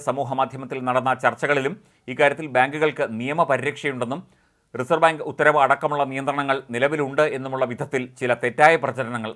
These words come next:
നടന്നിരുന്നു. ഇത് ബാങ്ക് ജീവനക്കാരിൽ നിന്ന് മോശമായ പെരുമാറ്റമുണ്ടായാൽ പോലും തെളിവുകൾക്കായി ദൃശ്യങ്ങൾ പകർത്തുന്നതിൽ നിന്ന് ഉപഭോക്താക്കളെ പിന്തിരിപ്പിച്ചിരുന്നു. ഇപ്പോൾ ലഭിച്ച വിവരാവകാശ പ്രകാരമുള്ള ചോദ്യത്തിൻ്റെ മറുപടിയോടെ ഉപഭോക്താക്കളുടെ ഏറെ നാളായുള്ള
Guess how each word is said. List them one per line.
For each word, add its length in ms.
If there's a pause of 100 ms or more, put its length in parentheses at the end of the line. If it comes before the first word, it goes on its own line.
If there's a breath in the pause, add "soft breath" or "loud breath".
നടന്നിരുന്നു. 440 (720)
ഇത് 120 (100)
ബാങ്ക് 280
ജീവനക്കാരിൽ 540
നിന്ന് 200
മോശമായ 460
പെരുമാറ്റമുണ്ടായാൽ 800
പോലും 180 (360 soft breath)
തെളിവുകൾക്കായി 640
ദൃശ്യങ്ങൾ 420
പകർത്തുന്നതിൽ 580 (100)
നിന്ന് 180 (100)
ഉപഭോക്താക്കളെ 720
പിന്തിരിപ്പിച്ചിരുന്നു. 680 (720)
ഇപ്പോൾ 260
ലഭിച്ച 200 (160)
വിവരാവകാശ 540 (100)
പ്രകാരമുള്ള 460 (100)
ചോദ്യത്തിൻ്റെ 480
മറുപടിയോടെ 520 (340 soft breath)
ഉപഭോക്താക്കളുടെ 640 (160)
ഏറെ 200
നാളായുള്ള 460